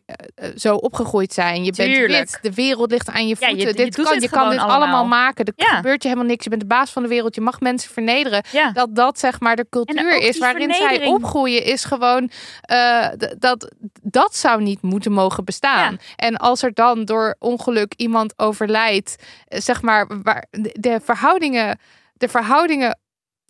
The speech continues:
Speaker 1: to begin with waren al niet eerlijk. Dus je, daarom voelt het zo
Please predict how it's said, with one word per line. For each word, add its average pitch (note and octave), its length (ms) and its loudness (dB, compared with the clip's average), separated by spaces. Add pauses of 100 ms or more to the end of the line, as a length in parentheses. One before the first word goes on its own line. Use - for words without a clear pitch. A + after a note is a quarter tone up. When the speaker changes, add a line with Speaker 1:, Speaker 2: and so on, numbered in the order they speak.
Speaker 1:
to D4+ 140 0
begin B3+ 520 0
with G3+ 180 0 (140)
waren A#3+ 380 2
al A#3+ 160 2
niet A3 340 0
eerlijk. C4 640 0
Dus A#3 280 -2
je, A3+ 300 0 (220)
daarom C#4 460 0
voelt E4 360 0
het - 160 -10
zo B3+ 460 2